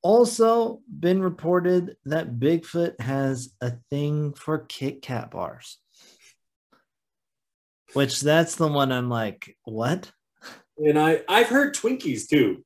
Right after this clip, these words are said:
Speaker 2: I've heard, like, they like desserts. Um, maybe that's just be-, maybe the Bigfoot researchers like desserts, and that's why.
Speaker 1: Maybe. Also,
Speaker 2: Packing
Speaker 1: that's how you can, that's how you can tell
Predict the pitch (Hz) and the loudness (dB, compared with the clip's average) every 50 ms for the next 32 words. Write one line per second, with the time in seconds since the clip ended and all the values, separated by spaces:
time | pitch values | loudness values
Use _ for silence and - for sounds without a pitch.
0 | _ - 135 147 143 165 196 220 226 208 180 156 131 120 110 - - 120 123 131 | _ -6 -4 -4 -2 0 2 2 2 2 0 0 0 0 -2 -2 -4 -4 -4 -4
1 | 120 107 107 110 123 135 147 143 - - - _ _ _ _ _ _ _ _ _ | -4 -4 -4 -2 -2 -2 -2 -4 -6 -12 -20 _ _ _ _ _ _ _ _ _
2 | _ _ _ _ _ _ _ _ 120 113 107 110 127 123 110 90 - - - - | _ _ _ _ _ _ _ _ -8 -6 0 2 2 2 2 0 -4 -8 -12 -12
3 | - - _ _ _ _ _ _ _ _ _ - 110 107 107 107 104 104 101 98 | -12 -14 _ _ _ _ _ _ _ _ _ -2 0 2 2 4 2 2 0 -2
4 | 95 95 92 - _ _ _ _ _ _ _ _ _ _ 135 123 120 127 139 139 | -4 -8 -14 -16 _ _ _ _ _ _ _ _ _ _ -8 -2 2 4 4 4
5 | 143 131 131 123 - - - 120 - - 123 123 - - 123 131 143 147 151 139 | 4 4 4 2 2 -2 -6 -10 -8 -8 -8 -10 -8 -2 2 4 6 6 6 4
6 | 127 113 - 135 131 - - 120 110 104 - 110 110 127 135 127 - 113 101 92 | 4 4 2 2 2 2 0 0 0 0 -2 -2 0 0 0 2 2 0 0 0
7 | - - 87 82 80 - - 80 76 73 - _ _ _ - 82 80 76 73 - | 0 -4 -8 -8 -8 -10 -14 -16 -18 -18 -20 _ _ _ -16 -14 -12 -12 -14 -14
8 | - - _ - - - 98 87 87 87 87 - - - - 127 131 123 156 147 | -18 -16 _ -16 -14 -12 -12 -10 -8 -10 -8 -10 -12 -10 -8 -6 -2 0 0 2
9 | 143 139 135 127 117 107 98 - - - _ _ _ - - - - - - - | 2 2 2 2 0 -2 -4 -8 -14 -20 _ _ _ -20 -20 -20 -18 -18 -14 -6
10 | 139 143 143 208 214 - 127 117 117 123 131 135 - - 151 143 143 139 131 - | -2 2 2 4 4 2 2 0 0 0 0 0 2 4 4 6 6 4 2 0
11 | 147 147 143 143 151 156 151 - 165 160 151 139 120 127 123 123 120 127 131 123 | -2 -2 0 0 0 0 2 2 0 2 2 0 -2 -2 -4 -4 -2 -2 -2 -2